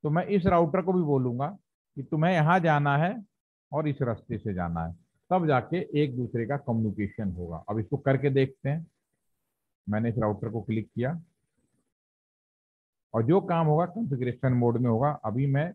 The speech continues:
फिर greater than mode आ गया, यानी कि user mode आ गया। तो पहले configuration mode में जाऊंगा, enable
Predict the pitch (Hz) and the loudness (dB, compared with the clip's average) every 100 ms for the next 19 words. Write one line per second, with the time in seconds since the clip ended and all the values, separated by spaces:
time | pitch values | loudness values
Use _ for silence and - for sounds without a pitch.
0 | _ 151 131 127 107 127 113 110 104 101 | _ -4 -2 -2 -2 -4 -2 -2 0 -2
1 | 98 98 123 147 120 113 143 117 117 104 | -2 -4 -4 -4 -4 -4 -2 2 2 2
2 | 95 90 90 104 127 135 131 120 113 117 | 0 0 -2 -2 -2 -2 0 -2 0 -2
3 | 110 139 131 131 131 127 143 165 - 110 | 0 0 2 2 0 0 0 -4 -6 -4
4 | 107 127 175 | 0 0 -2